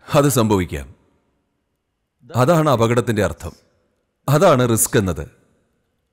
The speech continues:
അതാണ് റിസ്ക് എന്നതിന്റെ അർത്ഥം. ചിലപ്പോൾ അത് പാടെ തെറ്റായി പോകാം. അതെ,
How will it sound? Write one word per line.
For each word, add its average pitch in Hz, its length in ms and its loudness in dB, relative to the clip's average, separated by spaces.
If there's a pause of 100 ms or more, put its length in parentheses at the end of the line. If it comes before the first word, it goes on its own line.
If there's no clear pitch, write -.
(140)
അതാണ് 120 480 0
റിസ്ക് 123 320 -2
എന്നതിന്റെ 98 420 0
അർത്ഥം. 78 420 -8
ചിലപ്പോൾ 120 360 -2
അത് 110 220 0
പാടെ 101 520 0 (180)
തെറ്റായി 92 340 -4
പോകാം. 76 540 -10 (1800)
അതെ, 110 220 -2